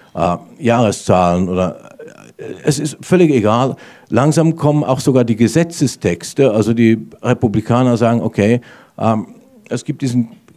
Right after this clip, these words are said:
Gesetz, dass man diese Akten herausgeben soll, aber es interessiert uns jetzt gerade nicht.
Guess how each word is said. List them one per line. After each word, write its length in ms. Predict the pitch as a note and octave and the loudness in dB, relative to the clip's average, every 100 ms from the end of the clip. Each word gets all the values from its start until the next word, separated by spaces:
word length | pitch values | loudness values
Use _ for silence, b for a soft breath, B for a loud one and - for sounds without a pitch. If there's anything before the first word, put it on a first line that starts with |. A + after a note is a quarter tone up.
| - | -4
Gesetz, 420 | A2 A2+ A2+ - | 0 2 0 -2
dass 220 | A#2 G#2+ | -2 0
man 240 | A2+ G#2+ E2 _ _ - - | 0 0 -4 _ _ -20 -20
diese 560 | A#1 - - B2 B2 A#2 | -18 -12 -10 -6 0 0
Akten 240 | A#2+ - | 0 0
herausgeben 480 | A#2+ G#2 B2+ - C#3+ | 2 2 0 0 0
soll, 160 | C3 A#2+ | 2 2
aber 140 | C#3 | 0
es 100 | - | 0
interessiert 500 | C3 - B2+ E3 D#3+ | -2 -4 -2 0 2
uns 140 | B2 G2+ | 0 0
jetzt 180 | E2+ | -2
gerade 300 | - E2+ E2 | 0 0 0
nicht. 320 | F2 F2+ - | -2 -6 -10